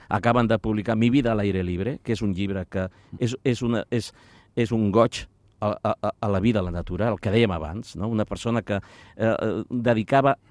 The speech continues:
hores i hores i hores a la contemplació, però gairebé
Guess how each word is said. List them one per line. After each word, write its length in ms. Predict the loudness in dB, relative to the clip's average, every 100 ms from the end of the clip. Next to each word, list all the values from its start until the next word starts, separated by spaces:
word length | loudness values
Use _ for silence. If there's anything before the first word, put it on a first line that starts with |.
| 6
hores 400 | 8 6 0 0
i 140 | 6 8
hores 320 | 8 4 0
i 140 | 4 6
hores 320 | 6 2 -2 -2
a 80 | -2
la 80 |
contemplació, 840 | 0 -2 0 2 0 0 -6 -4 -4
però 160 | 0 0
gairebé 380 | 2 2 0